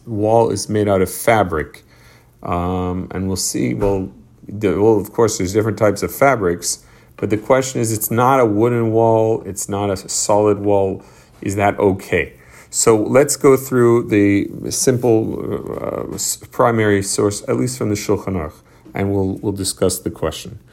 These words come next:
So in Siman Taf Reish Lamed, in Sif Yud, it talks about making walls, and it says that the walls need to be strong,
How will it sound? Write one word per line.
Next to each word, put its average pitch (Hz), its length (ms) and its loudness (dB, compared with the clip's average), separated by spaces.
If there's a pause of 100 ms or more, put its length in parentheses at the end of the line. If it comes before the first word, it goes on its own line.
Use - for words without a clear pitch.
(260)
So 110 360 4
in 107 320 2
Siman 127 480 0
Taf 123 280 0
Reish 104 320 2
Lamed, 98 480 -4 (380)
in 87 160 -4
Sif 127 360 0
Yud, 101 300 2
it - 140 -6
talks 95 320 0
about 98 180 2
making 85 340 -4
walls, 147 600 2 (420)
and 117 800 0
it 101 140 -4
says 117 840 2 (220)
that 104 220 0
the 113 80 6
walls 131 600 4
need 123 300 -2
to 117 140 0
be 113 580 2 (300)
strong, 139 840 2